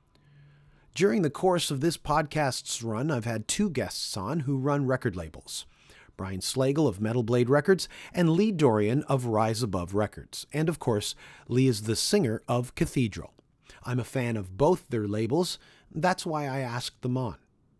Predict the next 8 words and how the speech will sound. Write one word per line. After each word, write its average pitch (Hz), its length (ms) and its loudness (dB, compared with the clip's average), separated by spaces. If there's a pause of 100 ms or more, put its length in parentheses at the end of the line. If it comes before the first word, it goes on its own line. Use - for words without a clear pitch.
(680)
There 120 160 0
are 123 80 2
many 156 320 4
record 98 320 -2
labels 92 360 -4
out 92 200 -10
there, 123 200 0
but 147 200 2